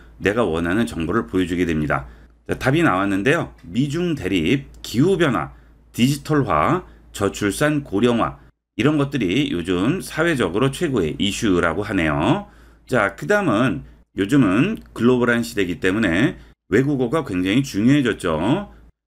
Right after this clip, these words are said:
그리고 다양한 번역 앱들이 출시가 돼서 사용되고 있습니다. 번역 기능으로서는 이 챗지피티를 따라올 만한 게 없죠.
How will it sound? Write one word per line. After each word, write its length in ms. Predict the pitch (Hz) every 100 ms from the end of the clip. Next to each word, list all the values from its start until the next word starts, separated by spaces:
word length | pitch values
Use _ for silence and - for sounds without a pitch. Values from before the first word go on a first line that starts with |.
| _
그리고 360 | 131 143 175
다양한 560 | - - 170 196 113 -
번역 340 | 98 143 185
앱들이 580 | 120 - 95 113 120 - -
출시가 480 | - 220 - 165 139
돼서 300 | 123 95 78
사용되고 580 | 165 175 165 104 90
있습니다. 540 | 92 80 98 90 76 67 - - _ _ -
번역 380 | 123 190 - -
기능으로서는 880 | 143 135 123 110 107 117 175 101 -
이 200 | 101 101
챗지피티를 1080 | - 226 - - - 127 - 110 104 139 139
따라올 360 | 214 226 190
만한 280 | 139 92 85
게 80 | 90
없죠. 520 | 78 85 - 71 -